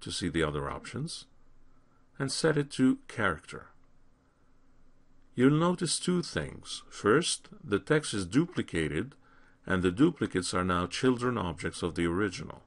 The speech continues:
Second, and more importantly,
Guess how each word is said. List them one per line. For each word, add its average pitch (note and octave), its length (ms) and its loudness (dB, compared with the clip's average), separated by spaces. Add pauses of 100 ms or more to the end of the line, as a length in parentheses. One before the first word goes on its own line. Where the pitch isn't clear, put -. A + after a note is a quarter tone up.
(1120)
Second, D3 720 -2
and E2 140 -2
more E2+ 180 0
importantly, A#2+ 800 -4